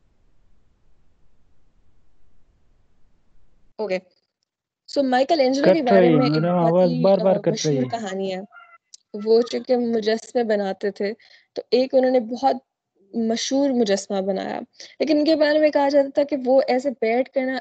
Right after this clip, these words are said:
Speaker 1: एक पहाड़ को देख ही जा रहे हैं, देख ही जा रहे हैं, और लोग उनको दीवाना समझते थे। लोगों को लगता था कि ये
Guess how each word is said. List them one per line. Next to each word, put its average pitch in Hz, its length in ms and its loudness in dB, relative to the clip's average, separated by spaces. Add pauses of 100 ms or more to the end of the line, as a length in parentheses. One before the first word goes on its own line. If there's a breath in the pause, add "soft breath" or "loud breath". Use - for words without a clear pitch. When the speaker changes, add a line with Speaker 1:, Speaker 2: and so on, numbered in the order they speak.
Speaker 1:
एक 233 180 2 (520)
पहाड़ 262 640 0
को 285 140 -4
देख 240 280 0
ही 277 180 -2
जा 202 240 -2
रहे 190 120 -4
हैं, 190 160 -6
देख 262 200 0
ही 277 160 2
जा 202 240 0
रहे 190 140 -4
हैं, 196 140 -8 (300 loud breath)
और 269 80 2
लोग 269 220 2
उनको 294 240 -2
दीवाना 214 440 0
समझते 190 540 -8 (100)
थे। - 80 -8 (380)
लोगों 226 180 2
को 240 120 -2
लगता 226 320 0
था 240 160 -2
कि 240 140 -6
ये 226 260 -2